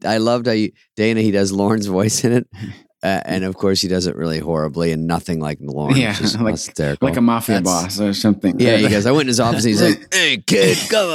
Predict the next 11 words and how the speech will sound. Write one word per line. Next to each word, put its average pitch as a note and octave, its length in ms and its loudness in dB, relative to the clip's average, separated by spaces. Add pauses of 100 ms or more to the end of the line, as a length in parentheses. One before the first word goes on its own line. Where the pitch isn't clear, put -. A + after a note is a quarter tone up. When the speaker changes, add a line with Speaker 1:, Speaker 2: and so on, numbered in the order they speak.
Speaker 1:
on." C#3+ 400 0 (160)
Speaker 2:
<laughs> - 160 -10
That's G3 240 -2
all E3+ 240 0
written D3+ 240 0
by C3 120 0
Seth B2+ 280 -2
Meyers, F#2 540 -4
that, G#2+ 320 -4
that A2+ 180 -2
monologue. G2+ 500 0